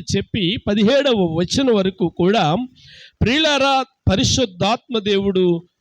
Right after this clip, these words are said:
మాట్లాడుతూ ఉన్నాడు. అంటే కృప కలిగిన దేవుడు ఏం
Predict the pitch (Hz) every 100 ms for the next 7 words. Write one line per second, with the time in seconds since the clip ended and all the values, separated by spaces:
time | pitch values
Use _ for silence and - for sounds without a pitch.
0 | - 131 165 185 - 175 165 160 151 160
1 | 139 135 127 120 104 - _ _ _ _
2 | 233 269 339 233 170 269 - _ _ _
3 | - 196 233 359 311 294 285 277 240 208
4 | 247 269 254 214 202 262